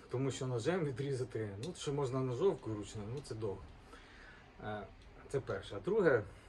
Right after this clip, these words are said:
в мене є і діти, і онуки. Зараз вони не дуже, е, хочуть чомусь вчитись, а в мене не дуже багато часу, щоб їм на це, щоб це їм розповідати. Тому я так роблю загашник.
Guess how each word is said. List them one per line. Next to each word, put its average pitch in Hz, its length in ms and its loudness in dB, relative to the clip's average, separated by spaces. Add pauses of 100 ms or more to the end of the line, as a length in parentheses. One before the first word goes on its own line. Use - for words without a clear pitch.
(340)
в 113 120 -4
мене 139 280 4
є 110 120 6
і 104 40 2
діти, 214 480 -4
і 107 140 -2
онуки. 185 420 -2 (840)
Зараз 156 380 6
вони 143 300 2 (140)
не 180 140 8
дуже, 131 300 4
е, 90 40 -6 (920)
хочуть - 560 4 (180)
чомусь 113 340 0
вчитись, - 540 -4 (120)
а 104 360 0 (840)
в 104 140 -4
мене 127 220 4
не 131 160 4
дуже 131 260 6
багато 113 380 0
часу, 135 320 0
щоб 110 260 -6
їм 110 160 2
на 104 120 -2
це, 110 140 0 (400)
щоб - 260 -6
це 110 180 4
їм 101 400 -2
розповідати. 104 680 -6
Тому 262 200 2
я 202 80 6
так 160 160 0 (340)
роблю 123 440 4 (1040)
загашник. 107 800 4